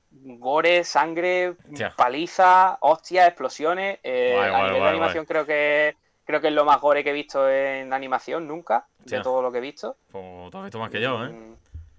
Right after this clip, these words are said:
Speaker 1: sí, sí, sí. Y a nivel de animación no he visto algo tan,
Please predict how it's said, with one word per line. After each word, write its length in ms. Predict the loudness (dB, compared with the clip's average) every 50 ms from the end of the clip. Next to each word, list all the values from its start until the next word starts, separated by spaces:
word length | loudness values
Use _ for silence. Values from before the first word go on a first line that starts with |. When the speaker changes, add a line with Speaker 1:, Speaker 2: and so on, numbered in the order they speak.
| _ -2
Speaker 1:
sí, 200 | 0 0 0 0
sí, 160 | -2 -4 -6
sí. 220 | -4 -6 -8 -8 _ _ _ _ _ _ _
Y 220 | -6 -4 0 2 2
a 140 | 4 2 2
nivel 220 | 0 0 -2 -2
de 80 | 0 0
animación 560 | -2 -2 0 -2 -2 -2 -2 -4 -4 -4 -4
no 100 | -4 -6
he 40 | -6
visto 260 | -6 -6 -2 2 2
algo 260 | 2 4 2 0 0
tan, 460 | 2 2 2 2 0 -4 -8 -16 -20